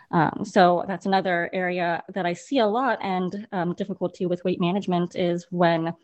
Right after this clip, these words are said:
meals are being skipped, and then at the end of the day, you're famished and you're super hungry and you're having a really big, you know, one meal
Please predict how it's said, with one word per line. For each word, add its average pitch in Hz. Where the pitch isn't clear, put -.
meals 190
are 185
being 170
skipped, -
and 175
then 170
at 170
the 175
end 165
of 165
the 165
day, 170
you're 165
famished 165
and 156
you're 151
super -
hungry 165
and 165
you're 160
having 160
a 170
really 160
big, 160
you 175
know, 165
one 185
meal 175